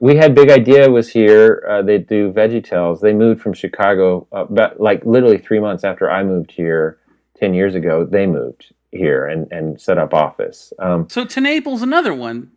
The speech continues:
Speaker 2: Are you, do you work with TenNaple?
Speaker 1: and Doug TenNapel, uh, we almost did.
Speaker 2: <laughs>
Speaker 1: I
Speaker 2: You're,
Speaker 1: almost worked
Speaker 2: you're
Speaker 1: with
Speaker 2: a
Speaker 1: Doug.
Speaker 2: monster.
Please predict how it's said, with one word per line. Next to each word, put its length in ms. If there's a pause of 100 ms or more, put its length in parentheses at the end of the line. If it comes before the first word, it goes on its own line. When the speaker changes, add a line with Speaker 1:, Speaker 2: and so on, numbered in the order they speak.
Speaker 2:
Are 100
you, 200
do 100
you 80
work 160
with 100
TenNaple? 320
Speaker 1:
and 220
Doug 220
TenNapel, 640
uh, 120 (100)
we 160
almost 480
did. 280
Speaker 2:
<laughs> 40 (1000)
Speaker 1:
I 240 (140)
Speaker 2:
You're, 60
Speaker 1:
almost 480
worked 160
Speaker 2:
you're 160
Speaker 1:
with 80
Speaker 2:
a 40 (100)
Speaker 1:
Doug. 100
Speaker 2:
monster. 580